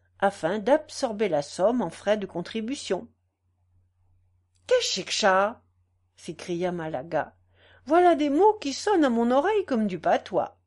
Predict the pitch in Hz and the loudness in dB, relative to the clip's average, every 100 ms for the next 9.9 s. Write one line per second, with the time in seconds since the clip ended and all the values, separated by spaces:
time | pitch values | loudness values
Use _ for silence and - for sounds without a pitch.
0 | _ _ _ _ _ - 220 - 262 311 | _ _ _ _ _ -6 -6 -4 0 2
1 | 339 330 - 330 330 269 247 240 214 185 | 2 0 0 2 4 2 0 -4 -6 -4
2 | 175 185 175 - - 156 143 - - _ | -2 0 -2 -6 -4 0 0 -2 -10 _
3 | _ _ _ _ _ - 359 320 302 311 | _ _ _ _ _ 4 4 6 6 8
4 | 302 269 269 262 247 233 233 226 - 359 | 8 8 6 4 4 4 2 2 0 0
5 | 359 349 262 226 226 220 226 214 214 381 | 0 0 0 0 -2 -4 -4 -4 -4 -6
6 | - 254 196 202 196 - _ _ _ _ | 4 6 8 4 -2 -6 _ _ _ _
7 | _ _ _ _ _ _ _ _ _ _ | _ _ _ _ _ _ _ _ _ _
8 | _ 151 156 156 160 135 - _ _ _ | _ -4 -4 -2 0 0 -2 _ _ _
9 | - 165 160 135 131 - - - - | -16 -10 -10 -8 -10 -8 -10 -10 -12